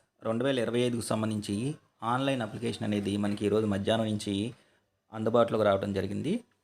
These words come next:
ఈరోజు మన వీడియోలో టీచర్స్ యొక్క ట్రాన్స్‌ఫర్స్ రెండు వేల ఇరవై ఐదుకు సంబంధించి అప్లికేషన్‌ని ఆన్‌లైన్లో ఎలా సబ్మిట్ చేయాలనే విషయం గురించి మనం ఒకసారి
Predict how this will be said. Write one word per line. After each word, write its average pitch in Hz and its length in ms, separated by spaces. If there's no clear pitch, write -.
ఈరోజు 139 300
మన 110 140
వీడియోలో 107 400
టీచర్స్ 139 360
యొక్క - 140
ట్రాన్స్‌ఫర్స్ 117 560
రెండు 110 200
వేల 117 140
ఇరవై 104 200
ఐదుకు 104 240
సంబంధించి 95 520
అప్లికేషన్‌ని 120 680
ఆన్‌లైన్లో 139 440
ఎలా 120 200
సబ్మిట్ 113 360
చేయాలనే 110 280
విషయం 104 220
గురించి 104 340
మనం 98 240
ఒకసారి 98 420